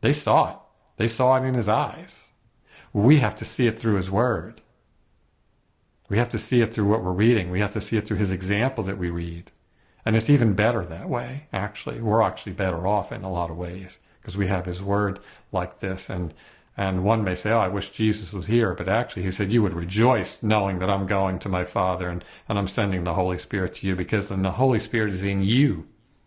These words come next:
This is really amazing. I may have seemed to gotten off point here, but not really. This all, this all matters. This is all part of believing. Believing what?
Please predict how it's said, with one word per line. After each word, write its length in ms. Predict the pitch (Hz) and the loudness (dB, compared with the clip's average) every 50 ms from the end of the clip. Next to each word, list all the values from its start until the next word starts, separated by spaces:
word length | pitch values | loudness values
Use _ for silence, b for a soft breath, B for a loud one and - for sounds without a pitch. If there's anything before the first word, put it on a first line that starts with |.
| _ _ _ _ _ _ _ _ _ _ _ _ _ _ _ _ _ _ _ _ _ _ _ _ _ _ _ _ _ | _ _ _ _ _ _ _ _ _ _ _ _ _ _ _ _ _ _ _ _ _ _ _ _ _ _ _ _ _
This 180 | - 156 156 - | -2 -2 0 0
is 120 | 143 120 | 2 4
really 200 | 135 135 127 117 | 4 4 6 4
amazing. 560 | 110 101 104 107 110 110 104 - 92 78 78 78 b b b b b b b b | 4 2 2 2 2 0 0 -2 -4 -6 -6 -8 b b b b b b b b
I 80 | - 104 | -2 0
may 160 | 107 127 135 | 2 2 2
have 100 | 139 131 | 2 0
seemed 240 | - - 131 127 117 | 0 0 2 2 2
to 60 | 107 | 2
gotten 280 | - 123 120 120 117 110 | 2 2 0 0 0 -2
off 220 | 104 92 - - | -2 -2 -4 -4
point 320 | - - 147 160 165 147 104 | 2 4 6 6 6 6 4
here, 240 | 104 95 92 92 | 4 2 2 2
but 320 | 87 98 98 92 95 b b b b b b b b - | 0 0 0 0 -2 b b b b b b b b 0
not 300 | 107 123 151 160 131 120 | 2 2 2 2 2 2
really. 320 | 127 143 156 147 104 95 | 4 6 6 4 4 2
This 220 | 95 110 113 - - - | 2 0 0 0 0 2
all, 640 | 123 120 131 139 147 143 135 127 123 113 - B B B B B B _ _ _ | 4 6 6 6 6 6 6 4 4 2 -2 B B B B B B _ _ _
this 180 | - 113 113 - | -2 -2 0 0
all 320 | 160 127 131 139 135 120 | 2 4 4 4 4 4
matters. 500 | 110 117 139 160 180 123 82 78 - - | 0 0 0 -2 -2 -2 -4 -4 -4 -4
This 120 | 113 101 | -2 -2
is 140 | 104 104 95 | 0 2 4
all 240 | 117 123 135 143 - | 4 4 4 4 2
part 460 | - - - - 147 147 147 139 143 - | 0 -6 -2 2 4 4 4 4 2 0
of 220 | 120 117 117 117 | -2 -2 0 0
believing. 520 | - 107 104 117 139 151 139 110 95 90 | 2 2 4 6 6 4 4 2 0 0
Believing 500 | 82 110 113 120 131 147 143 147 143 143 | 2 2 4 6 6 6 6 6 6 6
what? 600 | 139 147 165 175 156 117 - - - - - - | 6 6 6 4 2 0 -4 -8 -16 -20 -20 -20